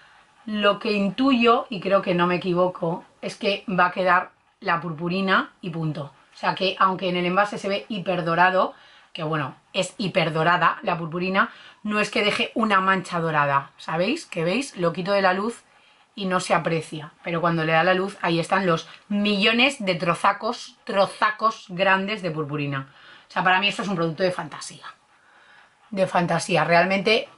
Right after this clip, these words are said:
el tono es para mí, para una piel oscura, negra, pero lo que es el hecho de que sea de purpurina y demás, para mí es porque es un producto de fantasía, no es un producto de maquillaje social, sinceramente.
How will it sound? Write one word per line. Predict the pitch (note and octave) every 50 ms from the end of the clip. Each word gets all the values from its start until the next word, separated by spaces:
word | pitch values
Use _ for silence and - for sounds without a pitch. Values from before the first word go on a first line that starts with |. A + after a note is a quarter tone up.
| _ _ _
el | - G3+ G3 F3
tono | - A#3 A#3 A3+ F#3+ F3+ -
es | G#3+ G3 -
para | - G3+ F3+ F3+
mí, | F3+ F#3+ G#3 G3+
para | D#3+ - - F#3
una | F#3 F#3 F3+
piel | F3 G3 F#3+ F#3+ F#3+ - _ _ _
oscura, | - A#3 A#3 - - - A#3+ A#3 A3 A3+ D4 - - _ _ _ _ _ _ _ _ _ _ _
negra, | - G3+ G#3 G#3+ G#3+ G3+ G#3+ G#3 A#3+ E4 - - _ _ _ _ _ _ _ _ -
pero | A3+ G#3+ G#3 G#3 G#3 A3 -
lo | - F#3+ F3 F3
que | - E3 E3 E3 E3
es | E3+ E3+ -
el | G3 F3+
hecho | F3+ F3 - G#3 F#3+
de | F3+ F3
que | D#3+ F3+ E3
sea | - - F#3+ F3 F3+ F3
de | F3 E3+ E3
purpurina | - F#3 E3+ C#3+ E3 E3+ E3+ E3+ E3+
y | F3 F3
demás, | E3+ E3 E3 F3 F3
para | - - F3 D#3+ D3+
mí | D3+ D3 C#3+ D3
es | D3+ C#3+ C#3 - - - _ _
porque | - E3+ D3+ - E3
es | -
un | - D3+
producto | C#3 D3 C#3+ C#3 -
de | D#3+ D3+
fantasía, | - - D3 C3+ - - - - D#3 - C#3
no | D3 C#3+
es | C3+ -
un | E3+ D#3+
producto | E3 D#3+ D#3+ D3 -
de | F3+
maquillaje | D#3 D3 C#3 - C#3+ B2+ - - E3
social, | - - - - - - - - - _ - - - - - - -
sinceramente. | - - F#3 E3 C3+ E3 D3 B2+ C3 A#2+ A#2 - -